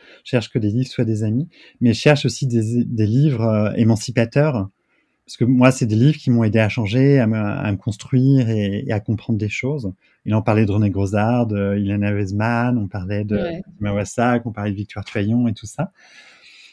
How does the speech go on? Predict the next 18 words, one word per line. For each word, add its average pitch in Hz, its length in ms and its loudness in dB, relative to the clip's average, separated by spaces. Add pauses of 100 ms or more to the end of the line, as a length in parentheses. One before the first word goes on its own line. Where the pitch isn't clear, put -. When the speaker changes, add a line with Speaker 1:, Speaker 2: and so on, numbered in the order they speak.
(140)
Speaker 1:
Moi, 120 200 6
je, 110 320 2
je, 104 440 0
j'écris 120 380 0
des 127 100 8
livres, 143 300 6
en 107 60 2
fait, 110 260 0 (120)
pour 110 120 -8
ça, 165 220 2
pour - 140 -18
qu'ils - 120 -16
soient 110 320 0
des 101 220 0
amis 135 340 6
pour - 180 -8
ces 104 460 -2
lectrices 104 680 -2